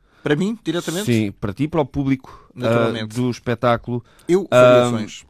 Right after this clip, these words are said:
Speaker 2: Eu Variações. E vou, eh, ler.
Speaker 1: E é com, e é com essa mensagem que fechamos o programa.
Speaker 2: Não podendo estar presente por razões profissionais, convido todos os ouvintes a assistir no Ateneu Vila Franquense,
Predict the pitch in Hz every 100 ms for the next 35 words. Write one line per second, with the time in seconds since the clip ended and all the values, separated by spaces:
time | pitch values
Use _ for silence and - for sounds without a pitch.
0 | _ - 135 120 117 110 95 85 85 -
1 | 127 120 135 139 - - 90 113 113 -
2 | 101 104 90 _ _ _ _ _ _ 117
3 | 127 127 123 135 127 135 131 127 123 135
4 | 135 127 110 127 120 107 - 98 - -
5 | 110 - - 87 - _ _ _ _ _
6 | _ _ _ _ _ _ - 135 135 143
7 | 190 - 165 139 - 120 120 113 - 101
8 | 92 92 120 123 - 113 - 98 98 120
9 | - _ _ _ _ - 131 127 139 139
10 | 113 107 _ _ 143 185 160 156 151 123
11 | 110 104 - - _ _ 98 107 - 123
12 | 117 98 98 98 110 123 113 64 113 151
13 | 120 110 104 95 98 117